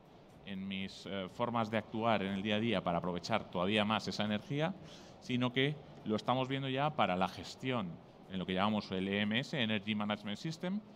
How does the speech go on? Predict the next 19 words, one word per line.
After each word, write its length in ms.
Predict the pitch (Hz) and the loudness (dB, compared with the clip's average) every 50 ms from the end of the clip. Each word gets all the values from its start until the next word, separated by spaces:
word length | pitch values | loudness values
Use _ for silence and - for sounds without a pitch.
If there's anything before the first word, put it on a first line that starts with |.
| - - - - - - - - - - | -20 -20 -20 -20 -20 -20 -20 -20 -16 -2
con 240 | - 117 117 117 113 | 0 2 2 2 2
vistas 460 | 123 131 127 - - 147 151 147 - - | 2 0 0 0 0 0 0 0 -2 0
a 320 | 90 85 85 85 82 80 82 | 4 6 6 6 6 4 2
lo 120 | 85 82 | 0 -2
que 280 | 85 87 85 87 82 80 - - - - - - - | -2 -2 -2 -2 -2 -4 -8 -16 -20 -20 -20 -20 -18
se 140 | - 101 80 | -16 -12 -12
conoce 320 | 82 87 98 - - 117 | -8 -8 -8 -8 -8 -8
como 240 | 104 107 104 104 101 | -8 -6 -6 -6 -4
Virtual 320 | 98 98 90 - 117 101 | -6 -6 -6 -4 -4 -2
Power 300 | - - 101 92 87 87 | 0 0 -2 -2 -2 -4
Plants. 440 | - - 98 87 80 - - - - - - - - - - - - - - - - | -4 -4 -4 -4 -6 -8 -14 -18 -20 -20 -20 -20 -20 -20 -20 -20 -20 -20 -20 -10 -4
Y 120 | 101 104 | -2 -2
es 260 | 92 87 - - - - - - - - - | -2 -2 -4 -10 -14 -20 -20 -20 -18 -14 -14
que 80 | 190 | -10
tú 220 | - - 131 120 113 | -4 -2 2 2 2
agregas 600 | 104 98 110 117 123 113 95 85 82 82 - - - - | 2 2 0 -2 -2 -2 -2 -4 -6 -6 -8 -14 -10 -6
toda 220 | 127 127 127 127 | -2 0 0 2
la 140 | 123 120 120 | 2 0 2
capacidad 760 | - 120 110 - 117 - - - 113 101 95 90 78 65 | 0 0 2 2 0 0 0 -2 -2 0 0 0 -2 -2